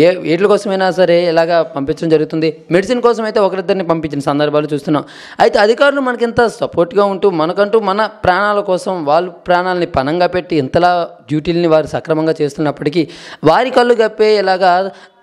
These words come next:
తప్పుడు త్రోవలో వెళ్తూ మరి ప్రమాదాన్ని కోరి తేవడం మరి ఎంతటి వరకు న్యాయమో మీరే అర్థం చేసుకోవాలి. ఏదేమైనా కూడా ఫ్రెండ్స్, మనం మన బాధ్యతను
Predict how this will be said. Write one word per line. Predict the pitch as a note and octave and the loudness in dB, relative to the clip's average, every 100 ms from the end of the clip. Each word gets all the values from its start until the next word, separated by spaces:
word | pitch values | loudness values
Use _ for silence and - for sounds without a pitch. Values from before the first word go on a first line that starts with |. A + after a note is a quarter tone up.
| - | -2
తప్పుడు | E3+ G3 D#3+ | -2 -2 0
త్రోవలో | D#3+ D#3 D3+ C#3+ | 2 2 2 -2
వెళ్తూ | C#3 C#3 D#3 D3+ - - - | -4 -2 -4 -4 -12 -10 -2
మరి | D#3+ C#3 | 0 0
ప్రమాదాన్ని | D3 D#3 F#3 F#3+ F3+ | 0 0 0 -2 -4
కోరి | - D#3 D3+ D#3 | -4 -4 0 2
తేవడం | D3+ D#3 C#3 - - _ _ - | 2 0 -4 -10 -20 _ _ -2
మరి | D3+ D#3 | 0 0
ఎంతటి | E3 A3+ | 0 2
వరకు | A3+ G3 G3 E3+ - D3 | 2 2 0 0 -6 -4
న్యాయమో | C3+ C3+ D3 | -2 0 0
మీరే | D3 C#3 D#3+ E3+ | 2 2 4 2
అర్థం | D#3+ D#3 | 0 -2
చేసుకోవాలి. | D#3 - D#3+ D3+ C#3+ C#3+ | -4 -2 0 0 0 -2
ఏదేమైనా | E3+ G3 G3+ G3 | -2 0 -2 0
కూడా | F#3+ F#3 | 0 0
ఫ్రెండ్స్, | F#3 F3+ F#3+ - - - _ _ | -2 -2 -4 -4 -20 -20 _ _
మనం | D#3+ F#3 B3 A#3+ - - - | 0 2 2 0 -4 -10 -2
మన | D#3+ | 0
బాధ్యతను | E3 E3+ E3+ F3+ F3+ E3+ | 2 2 2 -2 2 2